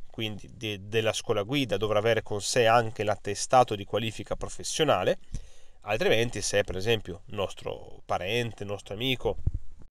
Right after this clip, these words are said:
che ci sta accompagnando nelle, nelle prove di guida, e lui dovrà avere con sé, lui o lei dovrà avere con sé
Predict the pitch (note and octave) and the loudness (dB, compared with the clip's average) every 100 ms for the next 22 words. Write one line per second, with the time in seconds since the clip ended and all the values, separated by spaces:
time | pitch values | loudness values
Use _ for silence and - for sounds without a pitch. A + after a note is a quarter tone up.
0 | - - - - - - - - - - | -10 -10 -12 -14 -12 -12 -12 -16 -14 -10
1 | A2 G2+ F#2 C#3 B2 A2 - A2+ G2+ A2 | -8 -8 0 4 4 0 -6 -6 -4 -4
2 | G#2+ C#3 B2+ A2+ G2 F#2 F#2+ A2 G#2 G2 | 0 4 4 4 0 -4 -4 -4 -4 -4
3 | G2 - A2+ G2+ G2 B2 G#2 A#2+ F3+ C#3 | -8 -8 -8 -6 -4 -2 -2 -2 -4 -2
4 | G#2+ C3+ D3 - - - - - - - | 2 4 2 -4 -10 -12 -12 -14 -12 -2
5 | D3 C#3 B2 - - - - F#3 E3 D#3+ | 2 2 0 -6 -16 -14 -6 -2 2 4
6 | D#3+ D3+ C#3 B2 - F3+ F3+ - B2+ B2+ | 8 8 8 6 4 4 6 6 8 8
7 | G#2+ A#2 E3+ A#2 A2 A#2+ B2 B2 B2+ A2+ | 6 2 6 8 8 8 8 8 8 4
8 | F3 F3+ - - G#2 A2+ | 2 2 4 4 4 4